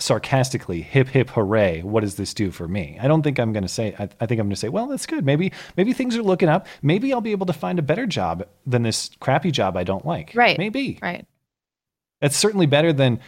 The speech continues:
Speaker 1: having a crappy job and also high unemployment, so you have to stay in the crappy job 'cause there's no
Speaker 2: Right.
Speaker 1: other opportunity.
Speaker 2: I mean, I think that leftists are very concerned about these job numbers because, just like I said before, these tangible things, these tangible benefits in people's lives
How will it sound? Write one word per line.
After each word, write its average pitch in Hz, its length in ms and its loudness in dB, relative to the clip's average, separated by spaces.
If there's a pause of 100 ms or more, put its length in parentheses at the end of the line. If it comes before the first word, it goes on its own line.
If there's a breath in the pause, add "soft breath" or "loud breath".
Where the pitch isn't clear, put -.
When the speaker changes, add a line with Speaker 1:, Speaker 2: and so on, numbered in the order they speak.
Speaker 1:
having 160 320 2
a 131 60 2
crappy 139 340 2
job 117 400 4
and 117 140 0
also 123 380 2
high 117 260 2
unemployment, 107 640 0
so 101 360 -2
you 120 120 -2
have 131 280 2
to 123 80 -2
stay 120 180 2
in 107 80 2
the 101 80 -2
crappy 123 360 0
job 95 260 0
'cause 110 140 -4
there's 113 180 -2
no 110 160 2
Speaker 2:
Right. 104 40 0
Speaker 1:
other 95 180 -2
opportunity. 107 600 -2 (240 soft breath)
Speaker 2:
I 220 60 -2
mean, 214 100 2
I 233 100 2
think 254 220 2
that 185 80 4
leftists 185 400 0
are 165 160 -6 (120)
very 175 380 0
concerned 170 440 -6
about 165 260 -4
these 160 160 -8
job 160 300 -2
numbers 151 460 -6
because, 156 680 -4 (160)
just 170 200 -2
like 175 100 2
I 175 60 2
said 175 160 -4
before, 180 400 0 (140)
these 196 240 0
tangible 214 720 0
things, 175 300 -2
these 160 140 -4
tangible 185 440 -4
benefits 165 400 -4
in 165 80 -10
people's 160 380 -10
lives 156 460 -2